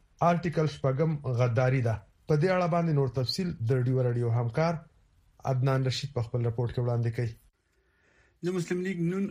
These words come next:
Speaker 2: او په قومي اسمبلی کې د اپوزیشن مشر شهباز شریف ویلي دي، عمران خان د آئین سره لوبې کړې دي. عمران خان غیر آئیني کار وکړو.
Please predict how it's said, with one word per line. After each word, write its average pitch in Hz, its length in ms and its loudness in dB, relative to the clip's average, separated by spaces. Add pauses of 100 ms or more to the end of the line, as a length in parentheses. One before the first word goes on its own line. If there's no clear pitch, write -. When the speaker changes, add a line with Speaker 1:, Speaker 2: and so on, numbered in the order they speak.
Speaker 2:
او 120 160 -4
په 117 120 -14
قومي 143 240 0
اسمبلی 139 400 -2
کې 151 160 0
د 117 160 -2
اپوزیشن 131 500 -2 (100)
مشر 107 200 -4 (540)
شهباز 123 400 -2
شریف 117 400 -6
ویلي 160 260 0
دي، 190 80 -6 (320)
عمران 156 380 0
خان 185 260 -2
د - 100 -8
آئین 170 240 -2
سره 113 220 -2
لوبې 120 380 -2
کړې 110 160 -2 (100)
دي. 107 100 -2 (460)
عمران 117 340 0
خان 143 240 -2 (320)
غیر 160 320 0 (140)
آئیني 127 280 0 (140)
کار 117 220 0
وکړو. 110 300 -4